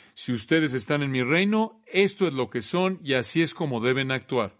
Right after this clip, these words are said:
E inmediatamente la pregunta que viene a mi mente es esta. Leo las bienaventuranzas y no es fácil ser así. He leído los versículos trece al dieciséis acerca de ser sal y luz, y no es fácil vivir así. ¿Cómo podemos ser así?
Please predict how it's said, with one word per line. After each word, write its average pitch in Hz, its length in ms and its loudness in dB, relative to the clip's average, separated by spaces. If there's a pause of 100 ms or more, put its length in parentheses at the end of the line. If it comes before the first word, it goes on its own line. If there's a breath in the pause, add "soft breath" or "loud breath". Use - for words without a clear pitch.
(160)
E 147 80 4
inmediatamente 190 580 2
la 139 120 2
pregunta 160 320 0
que 131 100 -2
viene 151 200 0
a 123 220 0
mi 120 160 -4
mente 127 380 0
es 120 120 -2
esta. 127 320 -2 (540 soft breath)
Leo 143 180 4
las 165 160 2
bienaventuranzas 156 880 0 (260 soft breath)
y 143 120 -2
no 165 100 4
es 190 100 2
fácil 165 320 0
ser 123 200 -2
así. 135 400 -2 (300)
He 143 120 4
leído 165 220 4
los 131 160 0
versículos 135 560 -2
trece 151 260 0
al 135 80 0
dieciséis 120 520 0
acerca 135 340 -2
de 117 80 -2
ser 127 240 0
sal 127 320 0
y 147 60 0
luz, 208 360 2 (260 loud breath)
y 147 120 2
no 175 160 4
es 185 140 -4
fácil 170 480 -2
vivir 127 280 -2
así. 135 380 -4 (400 soft breath)
¿Cómo 202 420 4
podemos 139 400 0
ser 135 160 0
así? 131 380 -4